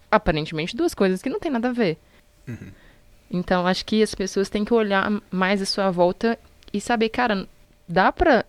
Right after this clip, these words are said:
Speaker 1: linkar coisas. Não
Speaker 2: Sim.
Speaker 1: precisa ser cara crachá o tempo inteiro, né? Eu, ah, eu
Speaker 2: Sim.
Speaker 1: sou videomaker de casamento, só posso falar de casamento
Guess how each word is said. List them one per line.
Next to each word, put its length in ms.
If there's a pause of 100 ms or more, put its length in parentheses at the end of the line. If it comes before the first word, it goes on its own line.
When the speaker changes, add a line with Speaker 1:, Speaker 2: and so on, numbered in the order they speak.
Speaker 1:
linkar 640 (380)
coisas. 640 (180)
Não 100
Speaker 2:
Sim. 40
Speaker 1:
precisa 220
ser 160
cara 240
crachá 420
o 80
tempo 300
inteiro, 420 (340)
né? 300
Eu, 140
ah, 160
eu 80
Speaker 2:
Sim. 80
Speaker 1:
sou 120
videomaker 460
de 100
casamento, 680 (560)
só 180
posso 380
falar 480 (100)
de 220
casamento 880